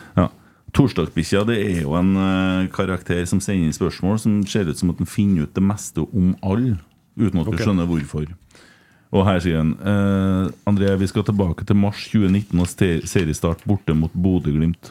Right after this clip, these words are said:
Speaker 1: Hansen uteblir plutselig fra troppen. Horneland sier influencer i familien. Ryktene i etterkant sa streik. Nå, fem år etter, kan herremannen fortelle hva som egentlig skjedde?
Speaker 2: St-, <laughs> streik, ja. Ja, det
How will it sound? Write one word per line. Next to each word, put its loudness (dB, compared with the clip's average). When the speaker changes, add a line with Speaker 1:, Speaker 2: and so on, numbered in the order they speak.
Speaker 1:
Hansen 2
uteblir 0
plutselig -4
fra -2
troppen. -4
Horneland 2
sier -2
influencer 0
i -2
familien. 0
Ryktene -2
i 0
etterkant -4
sa -2
streik. -4
Nå, 2
fem 0
år 0
etter, -4
kan 0
herremannen 0
fortelle -4
hva -2
som 0
egentlig -2
skjedde? -4
Speaker 2:
St-, -14
<laughs> -4
streik, -6
ja. -8
Ja, -6
det -6